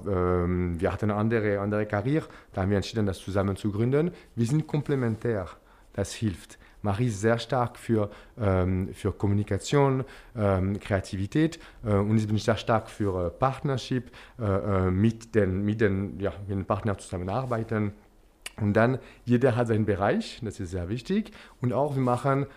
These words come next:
ab einer gewissen Uhrzeit Schluss. Also man muss vielleicht achtzehn Uhr, was auch immer, Schluss machen. Also nicht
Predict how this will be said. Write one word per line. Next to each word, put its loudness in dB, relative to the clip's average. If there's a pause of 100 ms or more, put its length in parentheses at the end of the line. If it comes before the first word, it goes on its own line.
(160)
ab 0
einer 2
gewissen -2
Uhrzeit -2
Schluss. -2 (260)
Also -4
man 2
muss 4
vielleicht -10
achtzehn 0
Uhr, 4
was 0
auch 2
immer, 2 (260)
Schluss -4
machen. 2 (260)
Also 2
nicht 0